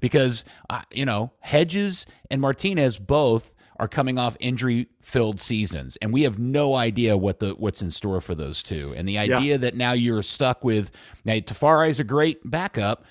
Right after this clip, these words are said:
Speaker 1: but you very well need a, very m-, well may need a fourth center back several times over the course of the season, and that's where I begin to wonder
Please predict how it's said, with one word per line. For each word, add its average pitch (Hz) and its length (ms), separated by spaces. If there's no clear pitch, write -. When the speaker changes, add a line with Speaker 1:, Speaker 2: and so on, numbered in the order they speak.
Speaker 1:
but 110 140
you 160 240
very 151 320
well 156 200
need 151 200
a, 143 100
very 123 460
m-, 139 420
well 135 340
may 123 200
need 127 200
a 104 60
fourth 117 320
center 139 300
back 90 400
several 131 460
times 139 340
over 101 140
the 101 80
course 104 340
of 90 80
the 85 60
season, 120 420
and 92 140
that's 131 260
where 113 120
I 107 100
begin 98 340
to 92 80
wonder 101 560